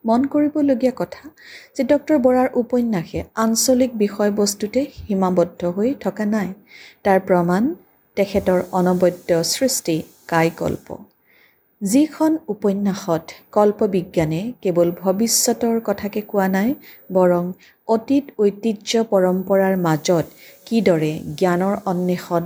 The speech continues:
সম্ভৱ কৰি তুলিব পাৰি আৰু ভৱিষ্যতৰ মানৱীয় কল্যাণৰ হকে তাৰ সদ্ব্যৱহাৰ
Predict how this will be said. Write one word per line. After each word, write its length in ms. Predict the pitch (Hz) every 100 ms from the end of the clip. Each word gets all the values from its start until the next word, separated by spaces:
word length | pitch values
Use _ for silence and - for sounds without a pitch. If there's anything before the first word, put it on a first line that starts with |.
| 175 -
সম্ভৱ 440 | 170 156 151 185 - -
কৰি 180 | 208
তুলিব 280 | 208 202 202 202 202
পাৰি 200 | 202 208 214 - - - 196
আৰু 120 | 196 196
ভৱিষ্যতৰ 720 | 208 254 - - 262 262 247 226 175
মানৱীয় 460 | 180 190 202 202 202 185
কল্যাণৰ 520 | 170 160 170 190 202 202
হকে 280 | 185 156 - - - _
তাৰ 140 | 185 175 170
সদ্ব্যৱহাৰ 680 | 175 170 180 175 190 208